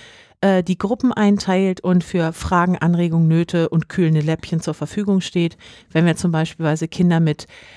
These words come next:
ähm, na, einem besonderen Aufmerksamkeitsbedarf haben, ähm, wo es manchmal hilft, sie einfach kurz aus einer Gruppe rauszuziehen, sie ein bisschen gesondert zu betüteln, vielleicht zu unterstützen, wenn es gerade so eine Wutphase ist, mit wir machen einen H T M L-Kurs. Okay,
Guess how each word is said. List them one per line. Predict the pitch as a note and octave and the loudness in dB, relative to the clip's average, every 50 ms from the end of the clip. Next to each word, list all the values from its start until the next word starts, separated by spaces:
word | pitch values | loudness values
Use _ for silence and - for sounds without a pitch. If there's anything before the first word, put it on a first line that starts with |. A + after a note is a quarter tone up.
| - _ _ | -20 _ _
ähm, | - E3 D#3+ E3 D#3+ D#3+ E3 - - E3+ | 0 2 4 4 4 2 2 -2 0 2
na, | G3 A3 A3 - | 4 4 4 2
einem | - A#3 A#3+ B3 A#3 | 2 2 4 4 4
besonderen | A#3+ G#3+ G3 G#3 G#3 G#3 G3+ F#3 F3+ - | 2 2 2 2 4 4 4 2 0 0
Aufmerksamkeitsbedarf | - G3 G#3+ - A3 G#3 G3+ G#3 - G3 G3 - - F#3 F3 E3+ - - - D#3 - D#3 C#3 C3 C#3 D3+ - - - | 0 -2 -2 0 0 0 0 0 -2 -4 -4 -2 -2 -2 -2 -2 -4 -6 -8 -4 -4 -2 -2 -2 -4 -6 -8 -8 -4
haben, | G3 G#3+ A#3+ A#3+ A#3 - A#3+ A#3+ A#3+ - - - - - - _ _ | -2 -2 0 0 -2 0 0 -2 -2 -4 -6 -14 -20 -20 -20 _ _
ähm, | G#3 G3+ F#3+ F#3+ G3 F#3+ F#3 - | 2 4 4 6 4 4 2 2
wo | F#3 A3 G3 | 0 0 0
es | A3 - G3+ | 2 2 2
manchmal | G#3+ G#3+ - - F#3+ | 0 0 2 0 0
hilft, | F#3 G#3+ - - | 0 0 0 -2
sie | F#3+ | -4
einfach | C3 F3 F#3+ F3 - | -2 -2 -4 -6 -6
kurz | - - B3 - A#3 | -4 -4 -4 -4 -4
aus | G#3+ - | -2 -2
einer | G3+ | -2
Gruppe | F#3 - E3 D#3+ - F3 - | -2 -4 -8 -8 -8 -6 -4
rauszuziehen, | G#3 A#3+ A#3+ - - - - G3+ - - - G#3 G3 F#3 F3 | -4 -4 -4 -6 -8 -8 -8 -8 -8 -4 0 2 2 4 4
sie | F3+ F#3+ F#3 - - | 2 0 0 0 -2
ein | G3 G#3+ G#3+ | -2 -2 -2
bisschen | B3+ B3 - A#3 G#3 | -2 -4 -2 0 0
gesondert | F#3 D#3+ D3+ E3 E3 G3 G3 F3+ F3+ - | 0 2 2 2 2 4 2 2 0 -2
zu | - G3+ E3+ | -8 -6 -6
betüteln, | E3 D#3+ - - F3 E3 - D#3+ D#3+ E3 - - - - _ _ | -6 -6 -4 -6 -6 -4 -2 -2 -2 -2 -4 -6 -16 -20 _ _
vielleicht | - - A3+ G#3+ G#3 G#3+ G#3 - | -6 0 2 4 4 2 0 -2
zu | - A#3+ | -2 -2
unterstützen, | A#3+ A#3 A3+ G#3 - - - G3 - - F#3+ F3+ | -2 0 0 -2 -2 -2 -4 -4 -2 0 0 2
wenn | F3 F3 | 2 0
es | E3+ - | 0 -2
gerade | - F3 D#3+ E3+ E3 E3 | -4 -2 -2 0 0 -2
so | D#3 E3 | 0 0
eine | E3 D#3+ D3 - | 0 0 0 -2
Wutphase | F3 F3 E3+ - - F3+ E3+ E3 D#3 D#3 E3+ - | -6 -8 -8 -6 -4 -2 0 0 0 0 -2 -2
ist, | F#2 D#3 D#3+ - - - - - - _ _ | -2 -6 -8 -8 -12 -16 -20 -20 -20 _ _
mit | F#3 F3 E3+ - - - _ _ _ | 2 2 2 2 -2 -10 _ _ _
wir | - D#3+ D#3+ | 0 2 2
machen | D#3 D3 - E3+ | 2 2 0 0
einen | D3+ D#3+ D3 D3 | 0 0 0 -2
H | D#3 D#3 | -4 -2
T | - E3 | 0 0
M | D#3+ E3 - | 0 0 0
L-Kurs. | - G3+ A3 - A3+ - - | 0 -2 -2 -2 -4 0 0
Okay, | C4+ - - E4+ F#4 D4+ | -2 -2 0 2 2 2